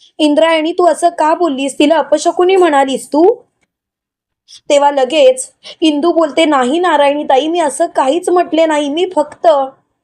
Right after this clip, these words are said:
तेवढ्या श्रीकला म्हणते, "या मला म्हणाल्या की तू अपशकुनी आहेस, तूच या घरातून चोरी केलेस."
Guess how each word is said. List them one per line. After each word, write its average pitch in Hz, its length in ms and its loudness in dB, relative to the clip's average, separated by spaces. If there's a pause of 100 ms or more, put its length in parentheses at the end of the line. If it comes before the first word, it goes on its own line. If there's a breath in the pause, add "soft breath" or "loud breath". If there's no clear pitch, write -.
(420 loud breath)
तेवढ्या 294 260 2
श्रीकला 294 520 -2
म्हणते, 294 460 -2
"या 294 160 0
मला 302 280 -2
म्हणाल्या 285 520 0 (720 loud breath)
की 349 60 0
तू 359 180 0
अपशकुनी 339 680 0
आहेस, 294 520 -2 (440 loud breath)
तूच 403 240 4
या 359 160 4
घरातून 320 500 2
चोरी 320 340 2
केलेस." 302 520 0